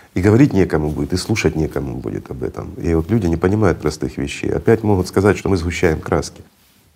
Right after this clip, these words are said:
Разве не так? Ведь у многих в голове может опять проскочить, что мы вот, извините, какая-то апокалиптическая секта,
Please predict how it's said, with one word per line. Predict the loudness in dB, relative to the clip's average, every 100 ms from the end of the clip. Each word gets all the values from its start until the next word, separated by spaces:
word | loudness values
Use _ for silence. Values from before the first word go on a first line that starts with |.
| _ _ _
Разве | -2 0 0
не |
так? | 0 -2 -4 -20 _ 0
Ведь | 2 4
у |
многих | 4 6 4 2
в |
голове | 2 4 2
может | 2 0 0 -2
опять | 0 0
проскочить, | 0 0 -2 0 0
что | 0 0
мы | 0
вот, | 0 -4 _
извините, | -2 2 2 2
какая-то | -2 2 2 2 0
апокалиптическая | 0 0 0 0 2 0 0 0 2 2
секта, | 2 2 2 0 -4